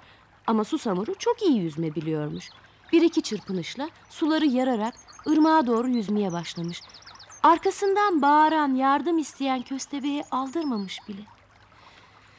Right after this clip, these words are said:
Zavallı köstebek zorlukla, tırnaklarını çamura batıra batıra, dişleriyle toprağa kaza kaza kendine bir çıkış yolu açabilmiş. Oradan kurtulmuş kurtulmasına ama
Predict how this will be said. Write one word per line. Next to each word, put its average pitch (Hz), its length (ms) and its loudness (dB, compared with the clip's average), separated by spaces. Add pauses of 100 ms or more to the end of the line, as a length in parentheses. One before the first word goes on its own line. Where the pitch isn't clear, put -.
(280)
Zavallı 339 500 2
köstebek 233 600 -8
zorlukla, 262 800 -2 (360)
tırnaklarını 294 680 0
çamura 277 520 -2
batıra 285 400 -2
batıra, 226 360 -8 (280)
dişleriyle 330 560 0
toprağa 294 480 -2
kaza 302 360 -4
kaza 233 340 -8 (240)
kendine 294 440 0 (240)
bir 311 120 0
çıkış - 460 -8
yolu 240 180 -2
açabilmiş. 175 680 -8 (880)
Oradan 403 420 -2 (100)
kurtulmuş 349 480 -4
kurtulmasına 175 800 -8 (340)
ama 190 280 -4